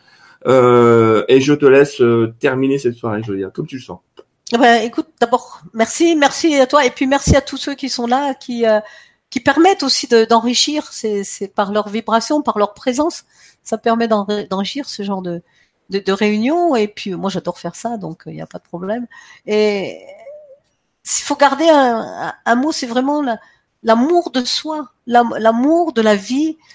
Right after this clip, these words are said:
Speaker 2: et, et savoir que, waouh, pff, tout passe, tout change. <laughs> Il y a,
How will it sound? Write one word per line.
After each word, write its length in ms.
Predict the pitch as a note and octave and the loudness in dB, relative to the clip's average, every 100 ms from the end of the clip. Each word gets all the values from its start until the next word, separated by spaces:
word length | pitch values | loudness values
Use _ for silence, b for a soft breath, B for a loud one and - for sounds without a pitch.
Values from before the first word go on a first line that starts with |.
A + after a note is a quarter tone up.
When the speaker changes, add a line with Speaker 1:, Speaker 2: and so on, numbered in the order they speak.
| b b | b b
Speaker 2:
et, 680 | A3+ A#3 A3+ G#3+ G#3 G3+ - | -2 2 2 2 0 -2 -4
et 40 | |
savoir 420 | G#3 A3+ A3+ B3 - | -2 0 0 -2 -2
que, 260 | F#3+ E3+ - | -6 -6 -8
waouh, 500 | E3 F3 F3 - - | -8 -6 -6 -8 -10
pff, 400 | - - - - _ _ _ _ - | -10 -12 -12 -14 _ _ _ _ -12
tout 140 | B3+ | -6
passe, 480 | A#3 G#3 G#3 - - | -2 0 -2 -10 -10
tout 120 | C4 | -6
change. 500 | B3+ G#3 F#3+ G3+ E3 - _ - | -4 -4 -2 -2 -4 -10 _ -20
<laughs> 0 | |
Il 520 | A3+ _ - - | -20 _ -20 -16
y 20 | |
a, 40 | - | -12